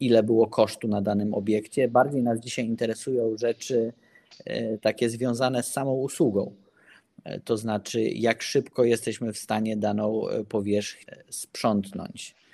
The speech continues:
E, dlaczego tą samą powierzchnię w różnych miejscach raz sprzątamy pół godziny, raz cz-,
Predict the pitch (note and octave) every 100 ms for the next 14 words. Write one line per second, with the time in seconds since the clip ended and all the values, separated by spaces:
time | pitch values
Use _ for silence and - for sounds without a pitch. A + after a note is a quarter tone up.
0 | _ _ _ _ A2 G#2 - A2+ A#2 A#2
1 | E3 D3 B2 G#2+ G#2 - A2 - A#2 A#2
2 | G2+ G#2+ A2+ A2 - G#2+ A2 G#2+ G#2+ G#2+
3 | A2 A2 - A2+ A2+ A2+ - A2 G#2+ -
4 | - G#2 G#2 G#2+ G#2 - A#2 A2+ A#2 A#2
5 | A2+ A2+ G#2+ G#2+ -